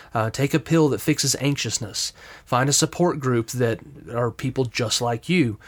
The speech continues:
Occupy your mind by investing more time in work, hobbies, or social engagements. And hear me out, some of these things can be good for a while, but the way God designed us, uh, these things are not meant to be permanent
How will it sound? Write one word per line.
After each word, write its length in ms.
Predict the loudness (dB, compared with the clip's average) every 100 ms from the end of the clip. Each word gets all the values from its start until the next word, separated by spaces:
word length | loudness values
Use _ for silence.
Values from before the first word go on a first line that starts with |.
| -20 -6
Occupy 460 | -2 -2 -2 0 2
your 180 | 4 4
mind 640 | 4 4 4 4 0 -2
by 140 | -2 0
investing 380 | 2 0 0 0
more 180 | 0
time 280 | -2 -2 0
in 140 | 0 0
work, 320 | 0 0 -2
hobbies, 520 | 0 0 2 -2 -4
or 120 | -4
social 360 | -2 -2 -2 -4
engagements. 640 | -2 0 0 0 -4 -6 -10 -16 -18 -2
And 280 | 2 4 2
hear 360 | -4 0 2 6
me 180 | 6
out, 160 | 6 4
some 180 | 2 2
of 60 |
these 180 | 2 2
things 220 | 2 2
can 200 | 0 -2
be 120 | 0 0
good 420 | 0 0 -2 -6 -20 -20 -20 -18
for 280 | -6 -2 0
a 40 |
while, 560 | 2 2 2 0 -6 -18 -20 -20 -4
but 120 | -2
the 80 | 0
way 240 | 2 2 4
God 240 | 4 4
designed 500 | 2 0 2 2 0
us, 400 | -2 -2 -2 -4
uh, 240 | -6 -6
these 200 | -4 -2
things 200 | 0 2
are 60 | 2
not 180 | 0 0
meant 300 | -2 -2 -2
to 80 | -6
be 120 | -6
permanent 640 | -8 -4 -2 -2 -4 -8